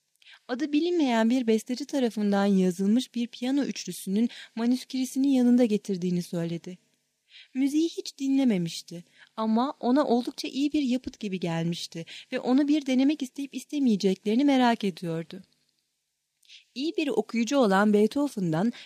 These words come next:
piyano partisini çalmasını istedi. Başka iki konuk da keman ve violonsel partilerini çalmak üzere öne çıktılar.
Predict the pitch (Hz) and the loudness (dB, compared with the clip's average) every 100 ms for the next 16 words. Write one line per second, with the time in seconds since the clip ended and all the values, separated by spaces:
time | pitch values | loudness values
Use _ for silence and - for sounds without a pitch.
0 | _ 285 302 320 277 240 233 - 285 277 | _ -4 -2 -2 2 0 0 -8 -8 -2
1 | 240 220 220 214 190 175 - 160 180 - | 2 2 2 -2 -4 -4 -12 -14 -14 -18
2 | _ _ _ _ - - 254 269 - 302 | _ _ _ _ -20 -10 -6 -6 -6 -6
3 | 403 - 285 302 220 196 233 254 254 294 | -8 -6 -4 -4 -4 -6 -4 -2 0 2
4 | 320 320 269 262 254 254 269 269 240 208 | 2 2 2 4 4 2 -2 0 0 -2
5 | - 208 214 - 226 226 240 190 190 254 | -2 -2 -2 0 0 2 2 0 -2 0
6 | 269 220 - - - 160 160 170 | 2 2 -2 -14 -18 -16 -14 -16